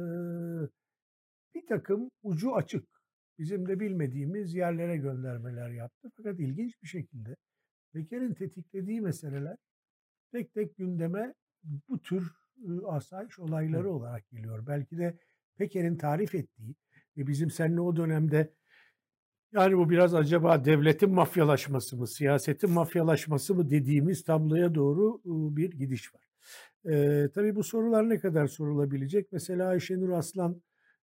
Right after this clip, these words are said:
Speaker 1: e, dün televizyonda, takip etmişsindir
Speaker 2: Evet.
Speaker 1: zannediyorum, e, Milli Mukavemet Teşkilatı'yla ilgili,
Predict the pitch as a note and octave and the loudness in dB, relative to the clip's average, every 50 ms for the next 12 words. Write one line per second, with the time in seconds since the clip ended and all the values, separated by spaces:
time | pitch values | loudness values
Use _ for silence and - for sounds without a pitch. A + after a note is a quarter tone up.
0 | _ - E3+ E3+ E3 D#3+ D#3+ D#3+ D#3+ D#3+ D#3 D#3+ D#3+ D#3 D3+ D3+ D#3 D3 C#3+ E3 | _ -8 -6 -4 -2 -2 -2 -2 -2 -2 -2 -2 -2 -2 -2 -2 -4 -2 2 2
1 | F#3+ F3 D3 - - C#3+ C#3 C#3+ C3+ C3 B2+ B2 B2+ C3+ C3+ C3+ C3 C3+ C#3+ F3+ | 4 4 2 2 -2 -2 -2 0 0 -2 -2 -4 -4 -4 -4 -4 -4 -4 -4 -6
2 | - _ C3+ - D#3+ D3+ C#3+ C#3 - D#3+ D#3+ D#3 - - - - C#3+ A#2+ A#2+ B2+ | -6 _ -12 -8 -6 -4 -4 -6 -6 -10 -10 -10 -12 -16 -18 -14 -12 -10 -6 -2
3 | C#3 C3 A#2+ C#3 C#3 C3 B2+ C3 A#2+ A#2+ B2+ C3+ D3+ G3 G#3+ - _ _ _ _ | -2 -2 0 -2 -4 -6 -6 -6 -6 -6 -6 -4 -4 -4 -6 -8 _ _ _ _
4 | _ _ _ _ - E3 D#3+ D#3+ D#3 D#3+ D#3+ E3+ F3 F3 F3+ F#3 F#3+ F#3 F#3 D#3+ | _ _ _ _ -10 -6 -4 -2 0 0 0 2 2 2 2 4 2 2 2 2
5 | - F3 E3 E3+ F3 F3 F3 E3+ E3+ - D3 C#3 C#3 - - D3+ C#3 C#3 C#3+ C3 | 0 2 2 2 2 2 0 0 -2 -4 -6 -6 -6 -8 -8 -6 -6 -4 -4 -6
6 | - D#3 D#3 C#3 C3 C#3 C#3+ C#3+ C#3+ C#3 C3 C3+ C#3 C3+ C#3+ C#3 C#3 | -6 -8 -8 -6 -6 -6 -4 -4 -4 -4 -4 -4 -4 -2 -2 -2 -2